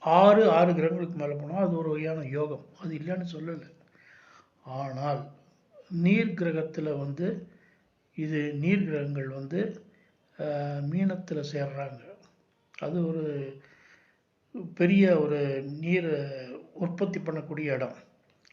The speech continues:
அதனால மழையினால, புயல்னால இருபத்தெட்டு மூணு ரெண்டாயிரத்தி இருபத்தஞ்சிலிருந்து முப்பது மூணு ரெண்டாயிரத்தி இருபத்தஞ்சு வரைக்கும் இந்த நாடு கொஞ்சம் பாதிக்கப்படும்.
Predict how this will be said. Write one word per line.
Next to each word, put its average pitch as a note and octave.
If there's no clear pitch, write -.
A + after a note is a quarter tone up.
அதனால D3+
மழையினால, C#3+
புயல்னால D3+
இருபத்தெட்டு F#3
மூணு D#3
ரெண்டாயிரத்தி D3
இருபத்தஞ்சிலிருந்து C#3+
முப்பது G3
மூணு E3+
ரெண்டாயிரத்தி C#3+
இருபத்தஞ்சு C#3
வரைக்கும் F#3+
இந்த C#3
நாடு D#3
கொஞ்சம் D3+
பாதிக்கப்படும். C#3